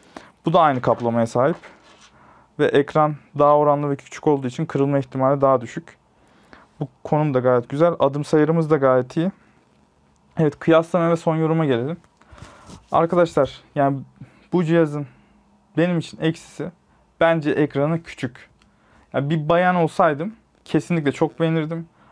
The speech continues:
Ama erkek olarak bence bu cihazın ekranı büyümeliydi.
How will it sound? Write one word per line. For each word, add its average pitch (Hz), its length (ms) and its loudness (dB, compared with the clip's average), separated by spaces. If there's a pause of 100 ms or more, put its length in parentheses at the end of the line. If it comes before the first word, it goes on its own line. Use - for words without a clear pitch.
(100)
Ama 175 200 0
erkek 165 360 0
olarak 143 320 0
bence 156 280 0
bu 151 100 -6
cihazın 135 320 0
ekranı 143 400 -2
büyümeliydi. 143 580 -2